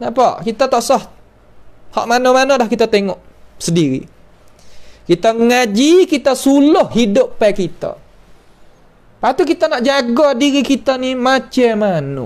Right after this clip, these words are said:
kita nak, nak jaga. Ni. Berasa kata apabila kita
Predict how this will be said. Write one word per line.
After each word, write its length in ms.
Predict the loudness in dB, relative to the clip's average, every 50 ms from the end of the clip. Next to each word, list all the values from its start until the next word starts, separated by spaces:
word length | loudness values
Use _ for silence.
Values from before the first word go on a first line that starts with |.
| -10 -10
kita 260 | -14 -14 -10 -10 -10 -10
nak, 160 | -10 -14 -16 -18 -14
nak 160 | -10 -8 -6
jaga. 400 | -4 -4 -4 -4 -6 -12 -16 -18 -18 -18 -20 -20 -20 -20 -20 _ _ _ _ _ -20 -20 -20 _ _ _ _ _ _ _ _ _ _ _ _ _ _ _ _ _ _ _ _ _ _ _ _ _ _ _ -20 _ _ _ _ _ _ _ _ _ -20 -20 _ -10 -6 -4
Ni. 160 | -4 -4 -4 -8 -12 -20 _ -20 -20 _ -20 -20 -20 -20 -20 -20 _ _ _ -14 -14 -14 -16 -20 -20 _ _ _ _ -20 -20 -20 -20 -20 -20 -20 -20 -20 -20 _ _ _ _ _ _ -20 -20 -20 -20 -20 -20 -20 -20 -20 _ -4
Berasa 400 | -2 -2 -2 0 0 -2 0 0
kata 640 | 0 -2 -2 -2 -2 -2 -2 -2 -4 -10 -12 -8
apabila 640 | -4 -4 -2 0 0 0 0 2 0 2 0 0 0
kita 560 | -2 -4 -4 0 0 2 2 2 0 -4 -8